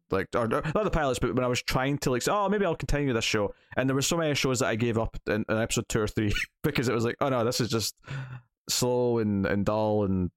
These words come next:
like, so many of these shows are, they're just, they, they lack any kind of spark or, or bite,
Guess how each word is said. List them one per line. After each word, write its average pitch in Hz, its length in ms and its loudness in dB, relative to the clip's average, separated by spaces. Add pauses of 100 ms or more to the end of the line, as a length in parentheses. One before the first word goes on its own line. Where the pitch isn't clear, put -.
(180)
like, 98 260 0
so - 180 0
many 113 160 0
of 107 60 2
these 107 120 0
shows 104 260 0
are, 98 200 2
they're 95 120 0
just, 110 220 -2
they, 110 100 2
they 101 140 0
lack 110 380 0
any 107 160 0
kind 101 160 -2
of 92 60 -2
spark 98 560 -2
or, 90 280 0
or 90 120 0
bite, 85 340 -2